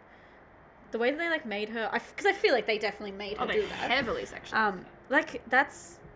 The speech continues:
Speaker 2: But then also, like, made her, like, it was basically a pedophile's dream.
Speaker 1: Yeah.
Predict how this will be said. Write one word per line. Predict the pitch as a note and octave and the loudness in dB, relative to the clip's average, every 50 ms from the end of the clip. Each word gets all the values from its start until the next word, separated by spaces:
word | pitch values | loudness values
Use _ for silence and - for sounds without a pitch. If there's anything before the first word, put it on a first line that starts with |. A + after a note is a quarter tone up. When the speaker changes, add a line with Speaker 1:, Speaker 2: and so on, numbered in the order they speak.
| - - - | -20 -12 -10
Speaker 2:
But | A#3 A3 | -4 -2
then | A#3+ A3 | -2 0
also, | G3+ A3 A3 A3+ G#3+ | 0 -2 0 -2 -2
like, | G#3+ G#3 G#3+ - | -2 -2 -4 -6
made | G#3 F#3+ F#3 F#3 F#3 | -8 -8 -6 -8 -6
her, | A3 F#3 F3 E3 D#3 C#3 | -6 -6 -6 -6 -6 -6
like, | C3 D3 - - - - - - - - | -6 -8 -8 -10 -14 -18 -18 -18 -14 -12
it | - - | -10 -8
was | - D4 - - - | -8 -6 -6 -2 0
basically | D4 F#4 F#4 G4 F#4+ F4 | 2 2 2 2 0 0
a | D#4+ | 2
pedophile's | - G#3+ G3+ - - E3+ E3 D#3+ | 0 0 0 0 -2 -2 -4 -4
dream. | - A2+ G2 - G#3 - - - - - - - - - A3 - | -6 -10 -10 -10 -12 -14 -16 -20 -20 -20 -20 -20 -20 -18 -10 -6
Speaker 1:
Yeah. | G#3 A3 C#4+ F4 A#3 G3+ | -4 -2 0 0 0 -2